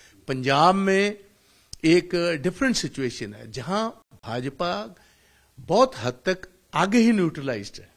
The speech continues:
पंजाब में तो आपने देखा, पिछली पार्लियामेंट देख लो, उससे पहले भी देख लो, और उससे असेंबली भी देख लो, आज दो मेंबर हैं असेंबली में भाजपा के। So they are not important factor। आज वहाँ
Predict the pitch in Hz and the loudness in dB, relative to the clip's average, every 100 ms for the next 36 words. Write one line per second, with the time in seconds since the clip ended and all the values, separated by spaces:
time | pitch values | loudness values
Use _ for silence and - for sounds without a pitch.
0 | _ _ _ _ _ _ 120 117 131 156 | _ _ _ _ _ _ -8 -2 2 2
1 | 175 170 156 143 170 151 143 160 139 127 | 2 2 0 0 -4 -4 -2 -2 -2 -4
2 | 151 147 139 147 156 139 139 156 135 - | -4 -2 -2 -4 -6 -6 -6 -4 -4 -6
3 | 131 156 165 139 139 139 - 165 175 - | -4 -4 -4 -4 -4 -6 -6 -6 -6 -8
4 | - - 196 196 - - - 113 135 151 | -10 -4 0 0 0 -12 -12 -2 -2 0
5 | 190 196 139 117 113 127 165 165 147 165 | -4 -4 -4 -6 -4 -6 -6 -4 -2 -2
6 | 147 147 180 160 143 139 110 101 _ _ | 0 2 2 2 0 -4 -4 -10 _ _
7 | 151 - 127 123 127 123 113 104 101 104 | -8 -2 -2 -2 -4 -4 -6 -8 -10 -16
8 | - - - - - - 233 - 165 202 | -16 -20 -20 -20 -10 -6 -6 -2 0 2
9 | 226 202 226 226 180 135 123 151 123 92 | 0 -4 -6 -4 -4 -4 -4 -4 -6 -12
10 | - - _ _ _ _ _ _ _ - | -18 -20 _ _ _ _ _ _ _ -6
11 | 143 196 233 233 160 151 208 220 220 - | 4 6 6 4 0 2 0 0 -2 -8